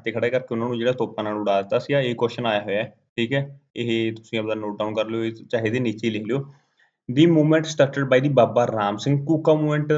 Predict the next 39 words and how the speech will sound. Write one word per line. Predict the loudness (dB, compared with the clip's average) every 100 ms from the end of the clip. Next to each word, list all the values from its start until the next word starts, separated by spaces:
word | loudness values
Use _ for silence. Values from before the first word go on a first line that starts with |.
| 0 -4 -10 -14 -2
ਕਿਹਨੇ | 2 4
ਸਟਾਰਟ | 4 4
ਕਰੀ? | 4 -2
ਇਹ | 0 2 2
ਕਰੀ | 2 0
ਬਾਬਾ | 2 2 2 2
ਰਾਮ | 2 0 -2
ਸਿੰਘ | -6 -8 -8
ਨੇ, | -10 -14 _ _ _ _ -12
ਠੀਕ | -6 -4
ਹੈ। | -4 -6 _ _ -4
ਤੇ |
ਕੂਕਾ | 0 0 2 4
ਮੂ-, | 6 4
other | 2 2 2
name | 2 2
of | 2
the | 2
ਕੂਕਾ | -2 0 0
ਮੂਵਮੈਂਟ। | 0 -2 -6
ਕੂਕਾ | -6 0 4 6
ਮੂਵਮੈਂਟ | 4 2 2
ਦਾ | 4 4 2 -8 -20 -12
ਇਹ | -4 0
ਹੋਰ | 2 2
ਨਾਮ | 0 -2 -2
ਕੀ | -2
ਹੈ? | 0 -2 -10 _
ਨਾਮਧਾਰੀ | 2 4 4 4 2 2
ਮੂਵਮੈਂਟ। | -2 -6
ਕੂਕਾ | -4 0 4 4
ਮੂਵਮੈਂਟ | 2 0 -4 -4
ਨੂੰ | -2
ਨਾਮਧਾਰੀ | 2 2 2 0 0
ਮੂਵਮੈਂਟ | -4 -4 -2 -2 -2
ਦੇ | -2
ਨਾਮ | -2 -2
ਨਾਲ | -2 -2
ਵੀ | -2 -8